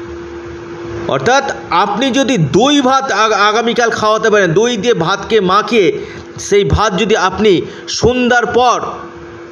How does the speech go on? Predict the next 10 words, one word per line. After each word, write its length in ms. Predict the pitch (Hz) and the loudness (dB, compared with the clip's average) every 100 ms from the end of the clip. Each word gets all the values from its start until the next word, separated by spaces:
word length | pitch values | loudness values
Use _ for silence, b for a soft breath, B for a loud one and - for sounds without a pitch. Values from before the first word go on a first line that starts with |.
| - | -6
কালো 360 | 170 214 247 240 | 0 2 4 2
কুকুরকে 500 | 240 208 247 220 240 | 2 0 0 2 0
যদি 180 | 196 226 | 0 -2
খাওয়াতে 460 | - 208 220 226 | 0 0 0 0
পারেন, 440 | 214 220 220 175 117 - - - - | 0 2 2 2 -2 -8 -14 -12 -2
আপনার 560 | 170 196 - 233 220 156 | 0 0 0 2 2 -2
জীবনে 580 | - 202 214 226 175 - - | -2 0 2 4 4 2 -2
মুশকিল 680 | 135 151 233 - - 247 196 - - | 0 2 2 0 -4 0 0 -2 -2
আসান 460 | 202 196 247 214 | -2 2 2 2
হবে, 320 | 180 160 135 | 2 2 2